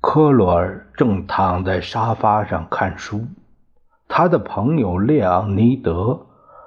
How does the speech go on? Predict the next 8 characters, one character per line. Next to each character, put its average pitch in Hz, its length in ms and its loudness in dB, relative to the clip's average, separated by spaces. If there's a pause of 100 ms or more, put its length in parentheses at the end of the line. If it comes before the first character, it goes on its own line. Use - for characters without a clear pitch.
(300)
托 131 200 4
图 120 140 -2
诺 127 280 4
夫 - 60 -12 (1080)
便 98 240 2
在 98 160 0
这 101 340 2
时 92 580 -2